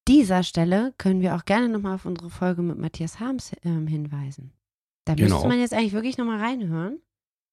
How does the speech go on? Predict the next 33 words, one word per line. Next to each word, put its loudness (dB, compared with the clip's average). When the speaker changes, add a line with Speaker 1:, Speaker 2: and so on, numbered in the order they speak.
Speaker 1:
Ähm, -6
ja, 0
doch, -6
vielleicht, -8
äh, -4
tue -4
ich -8
das -12
später -4
auf -8
der -4
Schi-, -6
naja, 0
nicht -4
auf -12
der -2
Skipiste, -10
aber -8
vielleicht -16
danach -12
höre -6
ich -12
nochmal -8
rein. -6
Speaker 2:
<laughs> -20
Speaker 1:
Ähm, 2
übrigens, 6
weißt 2
du, 0
was -4
mir 0
gerade 4
auffällt? 0